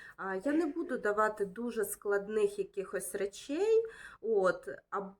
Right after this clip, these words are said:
м, або подивимося: от, ми подивимося, настільки ви будете готові піти у свою рефлексію, у свою практику. А, і мені самій цікаво, це таке буде дослідження для мене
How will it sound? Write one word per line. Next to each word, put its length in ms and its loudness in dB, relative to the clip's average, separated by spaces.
м, 300 -10
або 280 0
подивимося: 960 4
от, 300 4
ми 100 0
подивимося, 880 2
настільки 640 0
ви 140 -2
будете 480 0
готові 540 -4
піти 480 -6
у 100 0
свою 440 2
рефлексію, 920 2
у 100 2
свою 380 2
практику. 840 -4
А, 460 4
і 420 4
мені 360 6
самій 420 2
цікаво, 720 -2
це 140 -8
таке 320 -4
буде 300 2
дослідження 960 -2
для 220 2
мене 640 2